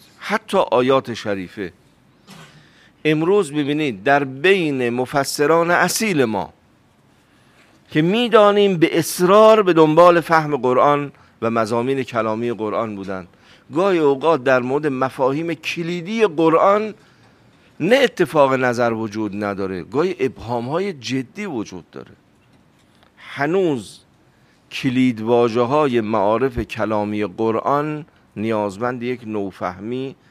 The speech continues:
و بازشناسی است. دیگه از سنت و روایات اهل بیت سخن نگم که بسیاری از روایات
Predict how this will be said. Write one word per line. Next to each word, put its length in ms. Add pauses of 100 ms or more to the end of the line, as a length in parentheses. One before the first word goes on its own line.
(160)
و 100
بازشناسی 720
است. 260 (1600)
دیگه 260
از 460 (160)
سنت 640
و 40
روایات 520
اهل 300
بیت 140
سخن 520
نگم 340 (1040)
که 100
بسیاری 680
از 220
روایات 880